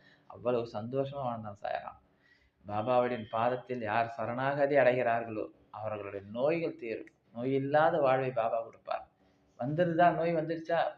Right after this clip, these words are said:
அதனால தான் சொல்றேன், நோய் வருவதற்கு முன்னாவே பாபாவோட பாதத்தில் சரணாகதி அடையுங்கள்.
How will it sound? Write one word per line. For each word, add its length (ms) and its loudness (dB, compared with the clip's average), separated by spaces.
அதனால 360 6
தான் 100 8
சொல்றேன், 260 -2
நோய் 100 2
வருவதற்கு 540 6
முன்னாவே 300 8
பாபாவோட 400 6
பாதத்தில் 360 4
சரணாகதி 540 0
அடையுங்கள். 500 -4